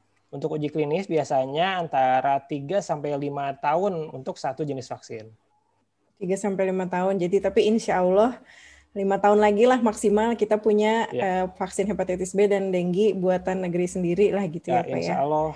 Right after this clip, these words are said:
Speaker 1: vaksin
Speaker 2: Amin.
Speaker 1: hepatitis B udah siap.
Speaker 2: Iya, sip. Baik, lanjut.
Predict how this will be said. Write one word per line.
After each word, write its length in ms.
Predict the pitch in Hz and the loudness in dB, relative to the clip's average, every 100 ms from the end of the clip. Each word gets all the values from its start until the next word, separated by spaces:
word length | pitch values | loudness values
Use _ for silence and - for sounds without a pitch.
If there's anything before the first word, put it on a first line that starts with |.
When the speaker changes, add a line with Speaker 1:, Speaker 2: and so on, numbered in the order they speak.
| - - | -10 -12
Speaker 1:
vaksin 240 | 123 135 | -10 -10
Speaker 2:
Amin. 80 | 127 | -8
Speaker 1:
hepatitis 400 | 127 123 135 160 | -8 -8 -8 -4
B 160 | 151 | -4
udah 280 | 131 123 117 - - - _ _ _ | -4 -6 -6 -8 -20 -20 _ _ _
siap. 400 | - - 127 120 _ _ - | -20 -10 -8 -8 _ _ -12
Speaker 2:
Iya, 300 | 175 165 165 _ _ _ _ | -8 -6 -8 _ _ _ _
sip. 320 | - 185 185 - _ - - - _ | -10 -8 -8 -10 _ -20 -20 -20 _
Baik, 480 | - 202 247 247 - | 0 4 4 0 -8
lanjut. 500 | 208 214 208 247 285 | -4 0 2 4 4